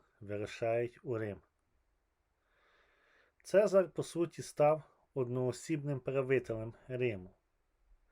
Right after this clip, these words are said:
Він не репресував своїх противників, як Луцій Корнелій Сула. Але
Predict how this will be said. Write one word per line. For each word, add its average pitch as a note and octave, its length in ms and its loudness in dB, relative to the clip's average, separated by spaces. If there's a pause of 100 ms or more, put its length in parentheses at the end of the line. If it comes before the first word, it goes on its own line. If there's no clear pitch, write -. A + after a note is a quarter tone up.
(480)
Він D#3 400 0 (240)
не C3 260 4
репресував D3 800 4
своїх A#2 540 -8
противників, A#2+ 880 -4
як B2 500 -2
Луцій C3 400 -4
Корнелій A2+ 520 -6
Сула. F#2+ 440 -8 (2500)
Але C3+ 440 4